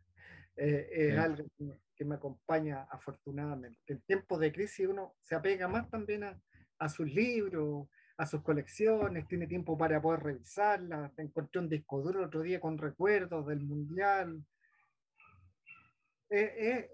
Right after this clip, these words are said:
Speaker 1: eh, al que le gusta es algo fantástico, es algo que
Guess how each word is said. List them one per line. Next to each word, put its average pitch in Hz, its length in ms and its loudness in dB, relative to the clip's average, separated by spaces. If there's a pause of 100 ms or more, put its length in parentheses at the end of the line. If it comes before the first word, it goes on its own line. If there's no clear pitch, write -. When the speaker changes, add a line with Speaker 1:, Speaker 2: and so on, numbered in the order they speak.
(160)
Speaker 1:
eh, 196 260 -4
al 170 180 -2
que 196 120 4
le 196 100 4
gusta 208 500 0
es 190 60 2
algo 196 260 0
fantástico, 147 680 -2
es 151 80 4
algo 156 240 -2
que 127 380 -12